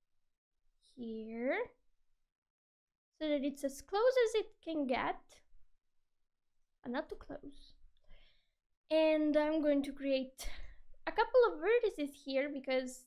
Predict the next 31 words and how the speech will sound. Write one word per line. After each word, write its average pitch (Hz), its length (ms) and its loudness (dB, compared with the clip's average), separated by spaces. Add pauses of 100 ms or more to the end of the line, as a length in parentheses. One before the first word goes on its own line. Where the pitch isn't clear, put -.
that's - 560 -4 (300)
where 277 320 4
we 277 120 -4
want 277 460 -2
it 285 120 -12 (140)
to 262 100 -4
match 285 680 -2 (420)
the, 254 540 -2
um, 240 540 -4 (380)
t-shirt 269 600 -2 (120)
sleeve. 277 400 0 (960)
And, 285 540 2
uh, 269 140 4 (180)
I'm 415 260 0
going 277 280 2 (180)
to 440 240 2
also 370 520 0
s-, 381 140 -6 (220)
create 269 320 -4
one 247 380 -2
here 349 440 -2
'cause 339 240 -14 (240)
we - 140 -10
don't 640 260 2
really 427 220 4
want 359 280 0
this 392 200 -2
bow. 349 440 0 (200)
Oh, 453 240 -8
maybe 285 220 -6
yes. - 280 -12